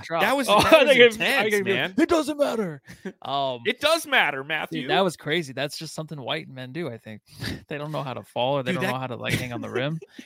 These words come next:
Speaker 1: 'Cause McGee barely even touched him. He, he didn't even push him or anything.
Speaker 2: I
Speaker 1: As
Speaker 2: don't know
Speaker 1: much
Speaker 2: why
Speaker 1: as
Speaker 2: that was a
Speaker 1: Reggie
Speaker 2: foul.
Speaker 1: Miller
Speaker 2: Th-, there was a
Speaker 1: It
Speaker 2: lot
Speaker 1: wasn't.
Speaker 2: of, there was a lot
Speaker 1: I don't
Speaker 2: of
Speaker 1: even know what
Speaker 2: fouls in this
Speaker 1: happened.
Speaker 2: game that really frustrated me 'cause, again, it,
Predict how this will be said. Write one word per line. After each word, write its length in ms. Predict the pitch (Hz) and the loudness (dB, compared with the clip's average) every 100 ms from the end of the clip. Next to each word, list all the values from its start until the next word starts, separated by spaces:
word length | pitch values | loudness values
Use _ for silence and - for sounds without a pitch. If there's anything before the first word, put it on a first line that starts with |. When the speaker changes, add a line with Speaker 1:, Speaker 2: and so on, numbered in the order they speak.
| - | 2
Speaker 1:
'Cause 160 | 233 226 | 4 4
McGee 480 | 214 240 247 330 214 | 4 2 6 4 6
barely 260 | 220 214 | 4 4
even 140 | 196 156 | 2 -4
touched 400 | - 180 208 - | -4 -2 -2 -8
him. 120 | 117 | -8
He, 240 | 151 202 180 | -6 -4 -4
he 120 | 208 | -2
didn't 200 | 220 220 | 0 0
even 220 | 208 156 - | -2 -4 -4
push 240 | 160 175 | -4 -2
him 100 | 170 | -4
or 80 | 120 | -6
anything. 260 | 143 160 139 | -6 -4 2
Speaker 2:
I 60 | 240 | 4
Speaker 1:
As 40 | |
Speaker 2:
don't 100 | 240 | 4
know 60 | 190 | 4
Speaker 1:
much 80 | |
Speaker 2:
why 100 | 160 160 | 6 6
Speaker 1:
as 40 | |
Speaker 2:
that 140 | 156 | 4
was 140 | 143 131 | 2 -4
a 60 | - | 0
Speaker 1:
Reggie 220 | - 202 185 | 2 2 0
Speaker 2:
foul. 40 | |
Speaker 1:
Miller 180 | 156 151 | -4 -6
Speaker 2:
Th-, 80 | 190 | -4
there 140 | 202 311 | -2 -2
was 140 | 294 | 2
a 40 | 240 | 4
Speaker 1:
It 60 | 175 | 6
Speaker 2:
lot 40 | |
Speaker 1:
wasn't. 320 | 214 220 160 | 6 4 2
Speaker 2:
of, 260 | 139 - _ _ _ _ | -8 -14 _ _ _ _
there 160 | 208 285 | 0 0
was 160 | 262 | -2
a 60 | 185 | -4
lot 300 | 123 123 139 | -4 -2 0
Speaker 1:
I 20 | |
don't 40 | |
Speaker 2:
of 40 | 202 | 0
Speaker 1:
even 120 | 202 | 0
know 100 | 202 | 2
what 120 | 190 | 0
Speaker 2:
fouls 120 | 180 240 | 0 -4
in 60 | |
this 120 | 143 | -6
Speaker 1:
happened. 120 | 208 151 | -8 -6
Speaker 2:
game 360 | 151 165 170 _ _ _ | -6 -6 -12 _ _ _
that 180 | 135 127 | -2 -2
really 440 | 120 131 160 160 131 _ _ | -4 -6 -4 -4 -8 _ _
frustrated 580 | - - 151 - 175 170 | -16 -8 -8 -6 -6 -6
me 140 | 170 | -8
'cause, 180 | 160 139 | -10 -12
again, 300 | 120 135 127 | -8 -6 -6
it, 220 | 110 123 | -8 -16